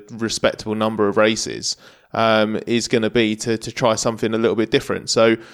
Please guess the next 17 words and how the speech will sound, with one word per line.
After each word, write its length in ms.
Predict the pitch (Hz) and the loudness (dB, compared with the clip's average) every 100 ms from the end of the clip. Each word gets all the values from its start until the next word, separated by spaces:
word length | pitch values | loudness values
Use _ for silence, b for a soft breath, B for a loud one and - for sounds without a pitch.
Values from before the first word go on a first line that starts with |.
| B B B _ _ _ - | B B B _ _ _ -4
uh, 80 | - 82 80 - | -4 -6 -10 -12
when 460 | - 151 151 156 | -6 4 4 6
the 80 | 139 | 2
season 380 | - 127 110 113 | 2 2 0 -4
starts 440 | - 117 98 113 | 2 2 2 -2
is 160 | 113 107 | -6 -6
completely 600 | 117 - 131 131 107 107 | -10 0 2 2 2 0
at 60 | |
the 100 | 104 | 0
hands 320 | 107 113 104 101 | 0 0 -2 -6
of 120 | 98 | -4
coronavirus, 720 | 120 110 101 95 92 92 - | 2 2 4 0 0 -4 -4
which 200 | 107 - | -4 -4
has 120 | 110 | -6
had 260 | - 110 107 | -2 0 0
absolutely 580 | 127 - - 110 98 107 | 0 -2 -4 -4 -4 -2
zero, 600 | 110 117 107 101 95 | 4 6 6 4 2